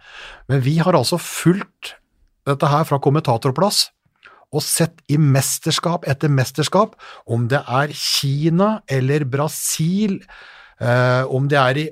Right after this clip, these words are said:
Ungarn eller, eller i Norge, gjerne i et verdensmesterskap hvor det er tre kamper, eh, på dagen, og de fleste har ikke,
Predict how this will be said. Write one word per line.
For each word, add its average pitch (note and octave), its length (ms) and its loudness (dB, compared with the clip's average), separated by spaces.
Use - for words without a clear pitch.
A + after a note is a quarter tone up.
Ungarn D3+ 760 2
eller, C3 500 -2
eller C3 300 -2
i E3 40 0
Norge, E3 380 4
gjerne C3 460 2
i E3 120 2
et F3 120 2
verdensmesterskap D3 920 0
hvor B2+ 160 -4
det D3+ 40 -2
er - 120 -10
tre C3 500 0
kamper, C3+ 540 -2
eh, C#3+ 380 0
på D3 140 0
dagen, D3+ 360 2
og A#2 40 -4
de C#3+ 100 2
fleste D#3+ 580 0
har D#3 240 2
ikke, D#3 260 -2